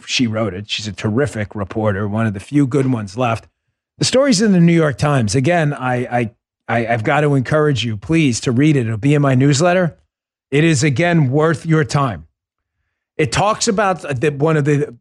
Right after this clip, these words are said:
the, the deep, festering, metastasizing problems within the F B I right now.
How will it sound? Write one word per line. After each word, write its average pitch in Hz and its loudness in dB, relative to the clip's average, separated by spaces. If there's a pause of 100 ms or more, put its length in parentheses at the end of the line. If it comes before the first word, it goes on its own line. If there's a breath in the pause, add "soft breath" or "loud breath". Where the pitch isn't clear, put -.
the, 143 0
the 131 -2
deep, 175 0 (720)
festering, 180 0
metastasizing 170 0
problems 151 0
within 151 0
the 151 2
F 151 -2
B 165 4
I 156 2
right 147 2
now. 131 0